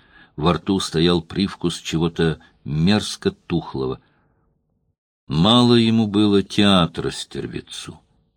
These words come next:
Это уже перебор. Определенно перебор. И все же одна единственная фотография привлекла его настолько,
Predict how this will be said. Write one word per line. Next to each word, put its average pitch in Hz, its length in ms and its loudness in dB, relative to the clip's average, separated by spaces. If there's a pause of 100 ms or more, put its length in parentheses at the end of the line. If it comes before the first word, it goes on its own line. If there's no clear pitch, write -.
(340)
Это 82 400 0
уже 76 400 -6
перебор. 71 840 -4 (760)
Определенно 104 1040 4
перебор. 98 880 -4 (880)
И 82 320 4
все 98 320 -2
же 87 140 -2
одна 82 300 -4
единственная 80 800 -4
фотография 78 840 -4
привлекла 78 580 -4
его 78 160 -2
настолько, 76 600 -4